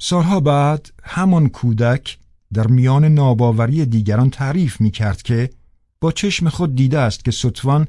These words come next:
تصویب نامهٔ شمارهٔ چهار رهبران نظامی و غیر نظامی ایالت را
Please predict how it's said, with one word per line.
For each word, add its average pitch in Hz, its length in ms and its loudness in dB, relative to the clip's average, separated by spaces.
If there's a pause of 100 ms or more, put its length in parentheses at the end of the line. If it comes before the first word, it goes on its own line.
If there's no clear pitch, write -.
(360)
تصویب 131 540 -2
نامهٔ 131 380 4
شمارهٔ 120 480 0
چهار 151 520 -4
رهبران 120 500 -2
نظامی 113 640 2 (260)
و 110 80 -6
غیر 123 380 0
نظامی 117 540 2
ایالت 113 640 -2
را 151 180 -4